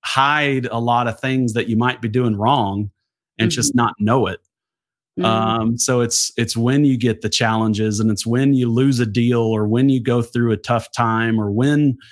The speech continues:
Speaker 1: something doesn't go exactly as you hope
Speaker 2: Mm-hmm.
Speaker 1: that you can learn from it. And so, you know, it's, uh, you know, I think it's all, it's all your approach to it. And if you,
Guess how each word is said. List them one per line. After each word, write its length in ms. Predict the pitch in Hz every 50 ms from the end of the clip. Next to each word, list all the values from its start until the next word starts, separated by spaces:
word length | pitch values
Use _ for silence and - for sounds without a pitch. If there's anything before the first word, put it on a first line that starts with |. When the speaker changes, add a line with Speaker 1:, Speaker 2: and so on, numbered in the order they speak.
| - _ _ _ -
Speaker 1:
something 440 | - - 151 139 135 123 - 123 120
doesn't 300 | 117 123 120 117 117 117 104
go 200 | 117 117 120 117
exactly 600 | 113 107 104 113 113 110 110 - 117 113 113 113
as 180 | 117 110 104
you 120 | 107 104 92
hope 360 | 98 120 117 113 110 - - _ _ _ _ _ _ _ _ _ _ -
Speaker 2:
Mm-hmm. 160 | 180 156 107
Speaker 1:
that 200 | 117 113 113 -
you 140 | 113 123 120
can 160 | - 127 110
learn 320 | 104 110 113 139 160 160 -
from 280 | - - 113 107 107
it. 200 | 113 131 143 - _ _ _ -
And 160 | 117 117 110
so, 760 | - - 131 120 120 120 120 117 120 117 117 117 117 117 120 - _ _ _ _ _ _ _ _ _ _ _ _ -
you 140 | 120 120 110
know, 240 | 110 107 110 113
it's, 440 | 120 113 - - - - - - - _ _ _ _ _ _ _ _ _ _ _ _ _ _ _ _ _ -
uh, 280 | 92 113 113 117 120 -
you 140 | 131 117 113
know, 120 | 110 107
I 80 | 110 117
think 240 | - 139 127 110
it's 140 | 131 117 -
all, 220 | 127 120 127 127 -
it's 180 | 120 117 -
all 180 | 139 131 135 147
your 200 | 143 139 131 120
approach 480 | 110 - - 131 127 147 143 - -
to 220 | - 120 110 113 113
it. 100 | 120 -
And 80 | 113
if 160 | 113 107 - 123
you, 500 | 117 117 117 117 117 117 117 120 -